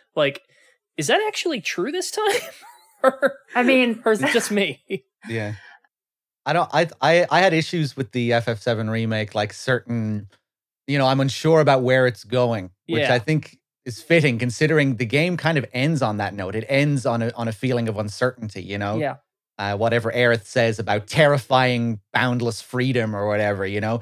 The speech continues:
Speaker 3: There's, there's an atmosphere of uncertainty at the end. So I think a lot of it, a lot of my, a lot of my negative feelings about the game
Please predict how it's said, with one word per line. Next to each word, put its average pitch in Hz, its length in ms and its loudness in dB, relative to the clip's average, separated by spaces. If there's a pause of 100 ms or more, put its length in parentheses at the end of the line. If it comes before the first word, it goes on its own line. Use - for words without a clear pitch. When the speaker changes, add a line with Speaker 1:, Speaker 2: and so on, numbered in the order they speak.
(180)
Speaker 3:
There's, 123 140 -4
there's 131 260 -2
an 123 60 0
atmosphere 135 560 0
of 107 100 0
uncertainty 113 600 -4
at 104 100 -6
the 107 160 -4
end. 101 240 -6
So 101 300 -4 (300)
I 113 40 -6
think 160 160 -2
a 147 60 2
lot 151 280 6
of 127 100 2
it, 123 180 -4 (720)
a 135 40 0
lot 175 160 8
of 175 40 4
my, 165 120 4 (140)
a 156 80 0
lot 170 140 6
of 185 40 4
my 180 140 2
negative 151 400 2
feelings 123 360 0
about 113 220 -2
the 117 60 -6
game 110 420 -4